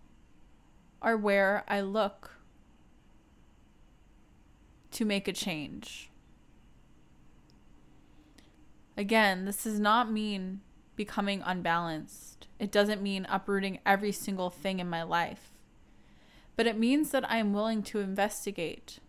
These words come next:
where I have settled, where I have become stagnant, where I have lost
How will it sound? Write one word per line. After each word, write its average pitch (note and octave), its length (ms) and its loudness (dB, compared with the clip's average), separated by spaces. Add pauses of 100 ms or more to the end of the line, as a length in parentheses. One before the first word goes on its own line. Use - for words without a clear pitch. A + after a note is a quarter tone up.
(120)
where A3 260 4
I G#3 120 2
have G3+ 260 -4
settled, - 720 -6 (1400)
where A3 260 4
I G#3+ 120 2
have G3+ 240 -4
become G3+ 360 -4
stagnant, - 760 -4 (2750)
where A3 160 8
I A#3 200 8
have G#3+ 260 6
lost G3+ 800 2